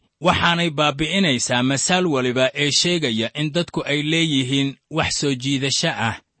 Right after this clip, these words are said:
iyo inay Ilaah dhankiisa u jinjeeraan. Runtu waxay tahay in dadku ay Ilaah cadaawo ku yihiin,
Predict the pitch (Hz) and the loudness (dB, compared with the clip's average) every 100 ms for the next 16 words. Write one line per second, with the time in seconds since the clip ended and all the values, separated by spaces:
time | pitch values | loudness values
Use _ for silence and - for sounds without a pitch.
0 | - 147 147 151 185 165 135 143 160 143 | -6 0 0 0 0 2 0 0 0 0
1 | 165 180 156 120 113 - 131 127 - 143 | -2 -2 -2 -2 -4 0 0 0 -6 -4
2 | 139 127 127 123 120 123 107 - _ - | 0 0 0 0 2 2 0 -6 _ -4
3 | 175 220 - 190 202 156 123 131 120 123 | 2 2 4 4 4 2 0 0 0 0
4 | 131 160 156 190 - 180 139 147 147 175 | 0 0 2 2 2 0 2 0 2 2
5 | 151 120 135 135 147 151 143 135 110 117 | 0 0 2 2 2 2 2 2 2 4
6 | 113 | 2